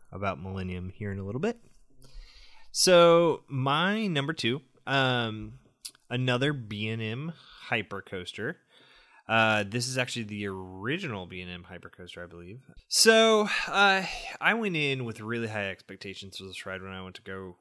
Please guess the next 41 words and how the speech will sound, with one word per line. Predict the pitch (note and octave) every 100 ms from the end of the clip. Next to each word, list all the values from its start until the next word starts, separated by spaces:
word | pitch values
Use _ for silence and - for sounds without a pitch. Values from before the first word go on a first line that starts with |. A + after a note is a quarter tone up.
| _
ride | - G2 G2
it | G2
because | G#2 G2
it | A#2 B2
ranks | G#2+ G#2 F2 -
so | - - G2+
highly | F2 F#2 F#2+ F#2
on | F2
so | - - G#2+ C#3 A#2+ A2
many | G#2 G2
lists, | F#2 D#2+ -
and | G2+
I | G2+
was, | G2+ G2
like, | F2+ - _ -
very | A#2 A2
excited | G2 - G2+ G2
about | G2 F#2+
it. | G2 - _ _ _ _ _ _ -
Um, | A2 G#2 G2+ F#2+ -
and | G#2+ G2
that | A#2 D3 -
is | A#2 A2
Apollo's | G2+ - - A2 A2+
Chariot | - F#2 F2+ F2+ - -
at | G2 _
Busch | G2 -
Gardens, | F#2 F2+ F#2 F#2+
Williamsburg. | F2 F2+ F2+ - F2 F#2+ _ _ _ _ _ -
And | A#2+ A#2 A#2 A2 A2 G#2+ G#2+ _ _ _ _ -
again, | A#2+ G2+ A#2 G#2 F#2+ F#2+ G2+ _ _
beautiful | G#2+ A#2+ D#3+ - F#3
setting | B2+ F#2+ F2+
for | F2+
a | F2
ride. | F2 E2+ F#2 A2+ _ _ _ -
Gorgeous | C#3+ B2+ B2
to | A#2
look | A2 G#2+
at. | A2 G#2 -
I, | A2